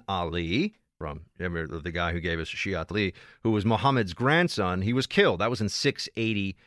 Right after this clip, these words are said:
C E. Well, in the decades after that, uh, the Umayyads, through a series of very rapid conquests, stretch all the way from Spain to the Indus River. I mean, they just are taking control of everything.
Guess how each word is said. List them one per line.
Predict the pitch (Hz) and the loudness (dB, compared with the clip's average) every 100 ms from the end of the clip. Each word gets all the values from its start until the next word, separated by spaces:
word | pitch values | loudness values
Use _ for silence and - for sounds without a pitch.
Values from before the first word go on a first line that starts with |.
| _ _ _ | _ _ _
C | - 101 92 92 | -8 -4 -4 -2
E. | 95 80 | -4 -4
Well, | 82 127 | 0 2
in | |
the | 147 | 2
decades | 120 208 - 190 170 147 - - _ _ | 4 2 4 2 2 0 -6 -14 _ _
after | - 143 139 127 | 0 0 2 2
that, | 120 127 92 - - | 4 4 2 -2 -10
uh, | 104 107 104 80 | -2 0 0 0
the | 120 | 2
Umayyads, | 131 123 143 180 170 117 107 - - _ _ _ _ | 4 4 4 4 4 2 0 -6 -12 _ _ _ _
through | - 127 113 | -2 2 2
a | |
series | - 160 160 139 101 | 2 4 4 4 0
of | 101 90 | -4 -2
very | 90 151 196 147 104 | 4 6 6 4 4
rapid | 104 110 107 92 | 2 2 0 -4
conquests, | 117 113 101 98 85 | 0 0 0 -2 -2
stretch | - - 143 127 | -6 0 2 4
all | 143 160 | 4 4
the | 165 | 4
way | 147 135 131 127 | 6 6 6 4
from | 120 - 117 113 107 104 98 _ _ - | 0 -2 2 2 2 0 -4 _ _ -6
Spain | - - 143 160 165 160 | -4 2 4 6 4 2
to | 143 | 2
the | 123 120 | 2 4
Indus | 120 107 - | 4 2 0
River. | 104 110 90 | 0 0 0
I | 80 | 0
mean, | 101 101 | 0 4
they | 127 147 147 | 4 4 2
just | - 120 117 - - _ _ _ _ - | 2 2 2 0 -10 _ _ _ _ -4
are | 95 | -4
taking | 92 131 123 117 | 0 0 2 0
control | 107 98 - 113 107 101 92 - | 0 -2 2 4 4 2 0 -4
of | 95 92 85 | -4 -2 2
everything. | 131 147 131 90 71 60 | 2 4 2 0 -8 -10